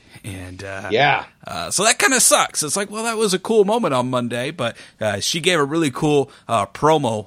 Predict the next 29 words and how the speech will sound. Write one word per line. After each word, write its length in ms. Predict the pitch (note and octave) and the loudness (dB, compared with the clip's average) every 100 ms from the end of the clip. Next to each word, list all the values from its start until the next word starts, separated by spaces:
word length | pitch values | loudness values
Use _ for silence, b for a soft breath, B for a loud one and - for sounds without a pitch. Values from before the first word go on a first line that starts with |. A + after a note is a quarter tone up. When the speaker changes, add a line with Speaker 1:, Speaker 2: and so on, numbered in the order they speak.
| - | -6
Speaker 1:
on, 320 | A#2+ G#2+ G#2 | -2 -2 -2
uh, 220 | G2+ F2 - | -6 -10 -8
this 240 | A#2+ - | -6 -6
week's 240 | A2 - | -6 -6
SmackDown, 600 | B2+ A#2+ - G#2 G#2 G#2+ - | -4 -4 -4 -6 -6 -8 -14
uh, 240 | A2 G2+ A2 A#2 | -14 -14 -16 -16
where 100 | G#2 | -14
she 200 | - G2 | -12 -12
was 100 | G2+ | -12
talking 180 | G2+ G2+ | -12 -10
about 200 | G#2 - | -10 -10
she 140 | - | -12
can't, 500 | - B2+ A#2+ - - - b b | -10 -6 -4 -6 -10 -12 b b
she 160 | - | -10
wants 300 | G#2+ D3+ - | -4 -4 -2
to 80 | D3 | -2
fight, 420 | - C#3+ C#3 C3 - | 0 2 2 -2 -8
but 260 | A2 D#2+ - | -8 -8 -12
they 240 | A2 - E2 | -16 -12 -6
won't 300 | C#3+ D3+ - | -2 -2 -4
clear 340 | - D3 C3+ | -4 -2 0
her, 400 | C3 C3 A#2+ A2 | 2 2 2 0
and 160 | G2+ - | -6 -8
she 200 | C3 B2+ | -2 0
had 140 | B2 | 0
to 60 | B2 | -2
choose 320 | - C3+ B2+ | -4 -4 -4
a 60 | A#2+ | -4
replacement, 720 | A#2 - B2 A#2+ B2 A#2+ | -6 -4 -4 -4 -2 -2